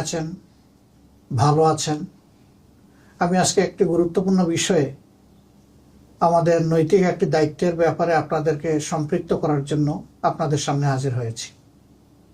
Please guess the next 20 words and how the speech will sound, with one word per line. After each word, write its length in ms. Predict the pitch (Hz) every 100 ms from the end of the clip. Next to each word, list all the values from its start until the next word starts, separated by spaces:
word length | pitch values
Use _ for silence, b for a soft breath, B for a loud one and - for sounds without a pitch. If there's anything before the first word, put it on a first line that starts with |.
| _ _ - _ _ _ _ _ - -
বাংলাদেশ 440 | 160 160 165 160 151
জামাত 220 | 160 156 165
ইসলামী 320 | - 175 156 151 - _ _ _ - - - _ _ _ -
তার 140 | 170 147
জন্মলগ্ন 500 | 156 151 151 147 147 156
থেকেই 260 | 160 156 170 160
সমাজের 320 | 151 143 151 160
কল্যাণে 400 | 147 143 147 143 - - - _ _ b b b b -
নিজেদের 420 | 165 147 147 147 -
সমস্ত 340 | 147 147 - 151 135 - _ _ _ _ _ _ _ _ _ -
যোগ্যতা 460 | 165 156 147 151 170
এবং 140 | 156 151 147
অভিজ্ঞতাকে 540 | 151 151 151 147 147 147
নিয়োজিত 340 | 147 139 143 143 143
করার 240 | 135 131 -
চেষ্টা 260 | 117 - 113
করেছে 300 | - 92 - - - - _ - - - B B B B 165
এবং 120 | 165 -
সেই 160 | 170 160 -
চেষ্টা 220 | 190 -